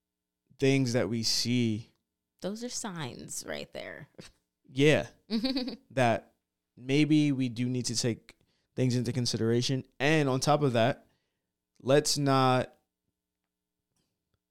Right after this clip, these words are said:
Speaker 1: let's not just, like, throw it under the rug, right? Uh, and, you know, just leave it alone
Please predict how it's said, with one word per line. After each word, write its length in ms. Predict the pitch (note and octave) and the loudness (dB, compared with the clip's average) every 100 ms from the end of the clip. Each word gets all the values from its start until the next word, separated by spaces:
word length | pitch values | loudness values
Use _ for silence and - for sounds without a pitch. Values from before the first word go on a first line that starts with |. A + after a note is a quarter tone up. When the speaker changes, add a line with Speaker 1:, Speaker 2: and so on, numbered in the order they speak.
| _ _ _ _ _ _ _ - | _ _ _ _ _ _ _ -2
Speaker 1:
let's 240 | C3+ C#3 | 2 4
not 180 | D#3+ C3+ | 4 2
just, 180 | B2 B2 | 2 0
like, 200 | B2+ A#2 | 0 0
throw 280 | - B2 B2 | 0 2 4
it 60 | - | 2
under 180 | A#2 A2 | 0 0
the 120 | G2+ | 0
rug, 320 | E2 - - - _ _ _ _ _ _ _ _ _ _ _ _ _ _ - | -2 -4 -10 -20 _ _ _ _ _ _ _ _ _ _ _ _ _ _ -2
right? 300 | A2 A2 - - | 2 2 -2 -4
Uh, 60 | |
and, 640 | A2+ F2 A2+ A2 G#2+ G#2+ A#2+ _ _ | -2 0 0 0 -2 -6 -10 _ _
you 100 | - | -6
know, 160 | A#2 A2 | -4 -2
just 500 | G#2+ G#2+ G2+ - - | -2 -2 -2 -4 -6
leave 300 | G#2+ B2 A2+ | -4 -2 0
it 60 | A2+ | -2
alone 600 | G#2+ A2 G#2+ G#2 G#2 | -2 0 0 -2 -4